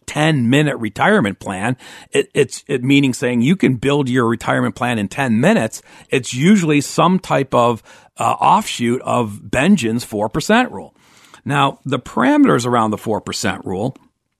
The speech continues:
was that, um, some of the ones that we've been talking about today. One that, y-, you know, for a rate of return on the investments,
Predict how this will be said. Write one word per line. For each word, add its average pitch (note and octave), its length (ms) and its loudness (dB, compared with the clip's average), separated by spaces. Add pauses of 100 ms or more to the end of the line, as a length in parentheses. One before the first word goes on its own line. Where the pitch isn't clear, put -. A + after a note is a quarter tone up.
(360)
was C3+ 240 -2
that, B2+ 420 -2
um, A2 380 0 (220)
some F3+ 200 2
of G3 60 4
the F#3+ 80 6
ones C#3+ 220 2
that D3 80 -4
we've C3 140 -2
been C#3 100 -2
talking B2 320 0
about G2+ 260 -4
today. G#3 540 0 (400)
One C#3 480 4
that, C3 240 2 (220)
y-, - 140 -8
you C#3 260 -8
know, B2+ 100 -2
for A2+ 240 0
a G#2+ 40 -2
rate B2 300 4
of D#3+ 140 0
return A2 840 -2
on A#2+ 220 0
the A2 140 -2
investments, G2 760 -6